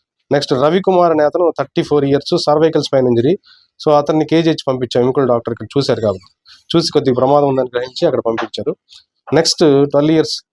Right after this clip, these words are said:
కేఎం నాయుడు, ట్వెల్త్, ఫార్టీ ఫైవ్ ఇయర్స్ మేలు, హెడ్ ఇంజరీ జరిగింది, దాంతోపాటు యాంకిల్ ఇంజరీ ఉంది.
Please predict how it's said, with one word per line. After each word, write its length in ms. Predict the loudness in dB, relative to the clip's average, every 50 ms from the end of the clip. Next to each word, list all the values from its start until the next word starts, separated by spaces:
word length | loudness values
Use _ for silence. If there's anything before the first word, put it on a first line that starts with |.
| _ _ _ _ _ -4 0
కేఎం 300 | 2 4 4 4 4 4
నాయుడు, 280 | 2 2 2 2 0 -4 -6 _ _ _ _ _ _ _ _ _ _ -12 -12
ట్వెల్త్, 400 | -8 -2 -2 -2 -2 -2 -8 -16 _ _ _ _ _ _ _ _ _ _ _ -2
ఫార్టీ 220 | -2 -2 0 -2
ఫైవ్ 180 | -2 0 2 2
ఇయర్స్ 260 | 2 0 -2 -2 -2
మేలు, 240 | 0 0 0 0 0
హెడ్ 260 | -2 -2 -2 0 0
ఇంజరీ 200 | 0 0 0 -2
జరిగింది, 480 | -2 -4 -6 -6 -12 -12 -16 -20 -20 _ _ _ -20 _ _ -2
దాంతోపాటు 460 | 0 0 2 2 0 0 0 0 0 0
యాంకిల్ 360 | 0 0 0 0 -2 -2 -2
ఇంజరీ 200 | 0 0 -2 -2
ఉంది. 160 | -4 -6 -8